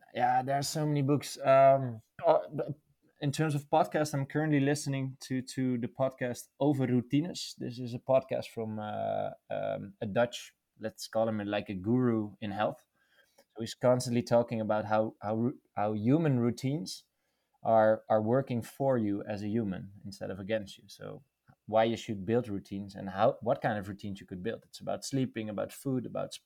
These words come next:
gymming, about work, about kids. It can be about anything, alcohol.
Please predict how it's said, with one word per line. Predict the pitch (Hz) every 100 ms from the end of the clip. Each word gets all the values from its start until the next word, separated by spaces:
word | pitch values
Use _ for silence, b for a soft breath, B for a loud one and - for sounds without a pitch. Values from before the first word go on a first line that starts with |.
| _ _ 123
gymming, | 95 117 127 127 120 117 101
about | 101 95 - - b b b -
work, | 117 139 135 - - -
about | 101 95 104 - - -
kids. | 151 135 110 - - -
It | -
can | 123
be | 123
about | 117 117
anything, | 127 123 - 92
alcohol. | 123 139 135 120 123 120 131